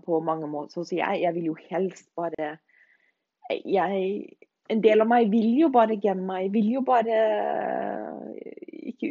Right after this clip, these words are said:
utfordre meg på den der måten. Jeg vil jo bare være i min trygge lille boble. Altså, det er jo helt, jeg elsker det jo. Men hjertet har en annen misjon.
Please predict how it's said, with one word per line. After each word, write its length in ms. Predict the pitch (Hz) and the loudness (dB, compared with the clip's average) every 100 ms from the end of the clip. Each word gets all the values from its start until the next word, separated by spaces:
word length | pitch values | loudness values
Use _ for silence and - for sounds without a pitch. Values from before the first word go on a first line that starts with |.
| 214 | -4
utfordre 320 | 202 196 185 | -2 -2 0
meg 160 | 190 175 | -2 -4
på 80 | 185 | -4
den 120 | 180 | -4
der 100 | 175 | -4
måten. 280 | 175 160 214 | -4 -4 0
Jeg 140 | 196 190 | 0 0
vil 180 | 190 220 | -2 -2
jo 80 | 247 | 0
bare 280 | 226 202 185 180 185 196 _ _ _ _ _ | 0 0 -2 -4 -6 -10 _ _ _ _ _
være 360 | 269 294 302 302 | -4 0 0 0
i 60 | 294 | 0
min 180 | 302 294 | -4 -4
trygge 460 | - 294 208 - 202 | 0 2 0 -4 0
lille 240 | 208 208 | 2 0
boble. 440 | 190 190 185 175 156 - | 0 -2 -2 -2 -2 -4
Altså, 220 | 190 - | -8 -6
det 80 | 196 | -2
er 120 | 208 | -2
jo 80 | 226 - | -2 -2
helt, 520 | 226 233 233 _ - _ _ _ _ _ _ _ _ _ _ _ _ - | 0 0 -4 _ -20 _ _ _ _ _ _ _ _ _ _ _ _ -8
jeg 80 | 151 226 | -2 0
elsker 320 | 233 - 170 | 0 -2 0
det 120 | 185 | 0
jo. 100 | 269 - _ _ _ _ _ _ _ _ _ _ _ _ _ _ _ _ _ - | 0 -6 _ _ _ _ _ _ _ _ _ _ _ _ _ _ _ _ _ -6
Men 160 | 220 240 | 0 0
hjertet 600 | 262 - _ - 269 262 - | 0 -4 _ -2 -2 -2 -6
har 380 | 214 208 220 240 - | -2 0 0 -4 -4
en 140 | 240 226 | -6 -4
annen 480 | 247 233 196 202 208 | -2 2 2 0 -2
misjon. 560 | 214 220 - 240 302 | -4 -4 -4 -2 -2